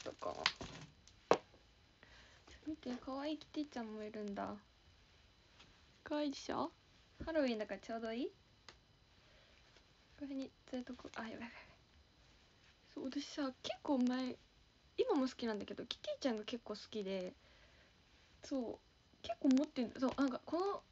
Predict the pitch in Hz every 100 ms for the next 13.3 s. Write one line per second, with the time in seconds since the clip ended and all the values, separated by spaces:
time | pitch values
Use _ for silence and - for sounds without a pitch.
0 | - - - - - - - - - -
1 | - - 320 320 302 220 214 226 - 233
2 | 208 208 - 240 - - - 202 - -
3 | - - - - 247 254 254 240 247 -
4 | - - - 320 339 285 240 233 247 233
5 | 226 - - 220 196 - - - - -
6 | - - - - - 226 220 208 208 202
7 | - - - - - - - - 285 294
8 | - 311 330 349 339 339 - 302 302 226
9 | 214 220 214 208 208 202 - - - 202
10 | 185 - - _ - - - - - 254
11 | 269 285 277 220 208 220 349 - 254 -
12 | 302 240 208 208 202 233 - 285 294 240
13 | - - -